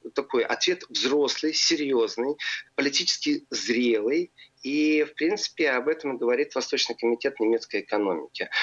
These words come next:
То есть они говорят о возможности ответных мер и именно на уровне Евросоюза, не на национальном уровне. Это тоже очень важно. Потому что, э, привязывают как-то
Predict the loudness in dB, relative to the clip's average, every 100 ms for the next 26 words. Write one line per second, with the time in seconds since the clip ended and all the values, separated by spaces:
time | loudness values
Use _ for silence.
0 | -2 -2 0 2 2 2 0 2 2 2
1 | 0 0 -2 -2 -2 -2 -2 -2 0 -2
2 | 0 0 0 -2 -4 0 2 4 4 4
3 | 4 4 2 0 -2 0 0 0 -2 -2
4 | 0 0 2 0 2 2 2 -2 -4 0
5 | 0 0 0 0 0 0 -2 -4 -4 -2
6 | 0 0 0 0 0 -2 -6 -6 -2 0
7 | -2 -4 0 2 2 2 0 -2 -8 -12
8 | -8 0 2 4 4 4 4 4 4 4
9 | 2 2 0 -4 -8 -14 -8 -2 0 0
10 | 0 -2 -2 -4 0 0 0 -2 -4 -4